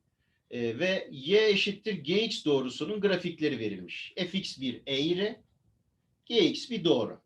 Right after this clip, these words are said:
Buna göre fx eşit sıfır ve gx eşit sıfır denklemlerinin kökleri toplamı kaçtır diyor. Bunun köklerinin toplamını bulacağız. Şimdi fx eşittir sıfır. Fx için bakalım. Fx'in kökleri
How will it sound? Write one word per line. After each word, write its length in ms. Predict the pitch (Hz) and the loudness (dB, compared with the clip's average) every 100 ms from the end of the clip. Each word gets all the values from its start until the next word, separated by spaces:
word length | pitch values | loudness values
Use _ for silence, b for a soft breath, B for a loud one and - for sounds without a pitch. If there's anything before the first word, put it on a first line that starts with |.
| _ _ _ _ _ _ | _ _ _ _ _ _
Buna 220 | 190 262 | -2 0
göre 380 | 233 190 160 196 | 2 2 2 0
fx 220 | 247 - | -2 -4
eşit 280 | 226 233 - | -2 -2 -4
sıfır 380 | - 240 262 240 | -6 -4 -4 -2
ve 100 | 165 | -2
gx 360 | 165 220 233 | 0 -2 -2
eşit 200 | 214 202 | -2 -2
sıfır 420 | 196 247 240 170 139 | -4 -6 -2 -2 2
denklemlerinin 880 | 175 196 196 196 175 151 123 107 | 2 2 0 2 0 0 0 -2
kökleri 600 | - 202 220 220 160 117 | 2 4 4 2 -2 0
toplamı 480 | 117 214 214 151 247 | 0 0 0 -2 0
kaçtır 500 | 247 190 - 123 95 | 2 2 0 -6 -8
diyor. 340 | 95 85 - - _ _ _ _ _ _ _ _ _ _ _ _ - | -10 -14 -16 -20 _ _ _ _ _ _ _ _ _ _ _ _ -6
Bunun 220 | 156 190 | -2 0
köklerinin 480 | 208 180 - 185 202 | 2 2 0 -4 2
toplamını 480 | 190 170 143 123 95 | 2 2 0 -2 -4
bulacağız. 440 | 101 107 - - _ b b | -8 -12 -18 -20 _ b b
Şimdi 400 | - 247 233 226 | -4 -2 2 2
fx 240 | 226 277 254 | 2 0 0
eşittir 380 | 233 262 - | 0 -2 -4
sıfır. 380 | 233 240 196 143 | -4 -4 -2 -2
Fx 380 | 196 202 254 - | -2 -2 -4 -6
için 320 | 202 196 156 | -4 -2 0
bakalım. 480 | 135 - 143 233 - b - | 0 0 0 -2 -6 b -4
Fx'in 460 | 190 226 208 233 214 | -2 -2 -4 -6 -2
kökleri 580 | 220 202 165 170 226 | -2 -2 -2 -2 -4